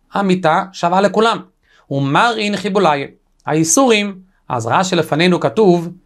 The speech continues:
האיסורים הם בבייס. רבי צלאל רנשבורג אומר שהאיסורים, אתה לא יודע מה, איזה איסורים הוא עבר.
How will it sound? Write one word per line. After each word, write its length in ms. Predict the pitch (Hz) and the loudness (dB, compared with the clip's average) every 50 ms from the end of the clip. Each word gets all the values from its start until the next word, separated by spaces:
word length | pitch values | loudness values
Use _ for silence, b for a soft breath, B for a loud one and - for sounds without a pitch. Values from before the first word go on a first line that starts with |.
| _ _ _ _ _ _ _ _ _ _ _ _ _ - | _ _ _ _ _ _ _ _ _ _ _ _ _ -4
האיסורים 540 | 123 123 131 127 - - 262 247 247 226 | -2 -2 0 0 0 2 2 2 2 2
הם 140 | 208 202 185 | 2 2 2
בבייס. 760 | 185 156 120 117 156 175 180 143 101 92 - - - - - | 2 0 2 2 2 2 2 0 -4 -6 -4 -4 -4 -4 -4
רבי 120 | 101 101 | -8 -8
צלאל 200 | - - 151 151 | -2 0 0 0
רנשבורג 240 | 165 170 156 165 151 | 0 0 2 2 2
אומר 220 | 160 180 208 202 190 | 2 2 2 0 0
שהאיסורים, 600 | 190 160 151 147 - - 220 220 233 220 214 185 | 0 -2 -2 -2 0 0 2 2 2 2 2 0
אתה 140 | 185 - | 0 0
לא 100 | 185 190 | 2 2
יודע 240 | 233 240 190 208 190 | 2 4 4 2 2
מה, 240 | 185 180 180 185 185 | 4 4 2 4 4
איזה 180 | 185 185 180 180 | 2 2 2 2
איסורים 380 | 175 180 - 180 175 175 165 | 0 0 0 0 0 2 2
הוא 60 | 147 | 2
עבר. 220 | 143 123 120 107 | 2 2 0 -2